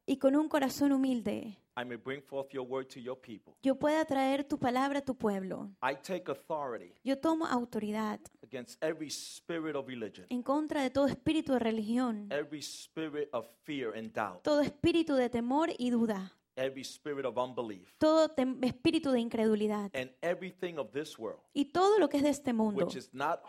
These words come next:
Speaker 2: holy and righteous,
Speaker 1: que no es santo ni justo,
Speaker 2: now in the name that is above
Speaker 1: ahora,
Speaker 2: every name,
Speaker 1: en el nombre que es sobre todo
Speaker 2: in the
Speaker 1: nombre,
Speaker 2: name of Yeshua,
Speaker 1: en el nombre de Yeshua,
Speaker 2: I bind and rebuke,
Speaker 1: yo ato y reprendo,
Speaker 2: and I command silence
Speaker 1: y yo les ordeno callarse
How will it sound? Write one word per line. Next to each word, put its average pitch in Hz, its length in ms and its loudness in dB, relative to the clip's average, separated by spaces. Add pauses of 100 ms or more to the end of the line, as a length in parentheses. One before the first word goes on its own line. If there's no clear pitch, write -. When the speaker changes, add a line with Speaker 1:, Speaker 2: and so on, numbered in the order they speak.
(120)
Speaker 2:
holy 175 340 -2
and 160 140 -8
righteous, - 340 -6
Speaker 1:
que 269 100 2
no 254 140 0
es 269 200 0
santo 294 460 -2
ni 247 80 0
justo, 233 400 -2
Speaker 2:
now 160 380 4
in 156 120 -6
the 143 80 0
name 156 340 -4
that 160 140 4
is 147 80 2
above 247 200 4 (120)
Speaker 1:
ahora, 214 80 0
Speaker 2:
every 240 160 -6
name, 214 160 -6
Speaker 1:
en 254 100 2
el 254 180 2
nombre 311 300 4
que 294 120 -2
es 285 60 -4
sobre 247 280 2
todo 285 200 2
Speaker 2:
in 285 40 2
the 277 60 2
Speaker 1:
nombre, 214 320 2
Speaker 2:
name 165 120 -4
of 156 80 -2
Yeshua, 131 640 -4
Speaker 1:
en 269 100 2
el 269 220 4
nombre 339 300 2
de 294 120 2
Yeshua, 233 540 -2 (380)
Speaker 2:
I 135 140 0 (160)
bind 185 680 2
and 135 220 -6
rebuke, 143 600 -8
Speaker 1:
yo 262 240 4
ato 349 420 4
y 302 100 2
reprendo, 254 540 0
Speaker 2:
and 135 80 2
I 131 80 0
command 143 420 -6
silence - 800 -8
Speaker 1:
y 247 60 0
yo 269 140 4
les 269 140 2
ordeno 247 400 2
callarse 226 680 -2